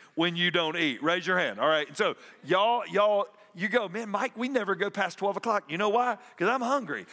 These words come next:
All right. And so I ain't gonna, I ain't gonna keep you long. They hadn't eaten for a long time. So they're all, you can imagine, they start turning on each other. Finally, Paul called the crew together and said, "Men, you should have listened to me in the first place and left, not left Crete.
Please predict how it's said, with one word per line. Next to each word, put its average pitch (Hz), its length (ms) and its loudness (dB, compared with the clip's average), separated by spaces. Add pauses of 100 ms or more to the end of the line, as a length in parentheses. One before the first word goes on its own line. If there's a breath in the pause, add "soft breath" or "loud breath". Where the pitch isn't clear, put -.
(120 loud breath)
All 196 80 6
right. 233 160 2
And 226 100 0
so 254 120 2
I 233 120 4
ain't 311 80 0
gonna, 247 220 2
I 262 140 2
ain't 262 80 4
gonna 247 100 2
keep 294 240 -2
you 233 80 0
long. 165 260 4 (220 loud breath)
They 240 140 2
hadn't 277 220 0
eaten 302 280 4
for 202 160 2
a 185 60 2
long 170 260 2
time. 131 380 -2 (560)
So 190 140 0
they're 247 300 4
all, 233 280 4
you 202 180 -6
can 233 100 0
imagine, 220 360 0
they 196 100 0
start 190 260 -4
turning 220 280 0
on 175 120 0
each 160 160 -4
other. 151 280 2
Finally, 262 640 -2
Paul 233 400 2
called 220 360 0
the 185 60 0
crew 208 240 0
together 156 420 0
and 139 120 -8
said, 180 260 -2 (240 loud breath)
"Men, 247 720 2 (640)
you - 60 -14
should 180 220 -2
have 185 100 2
listened 220 380 0
to 185 140 0
me 175 320 -2 (880 soft breath)
in 123 60 -16
the 127 80 -14
first 214 360 0
place 170 300 -2
and 139 120 -6
left, 160 220 0
not 170 240 -2
left 165 220 -2
Crete. 180 400 -2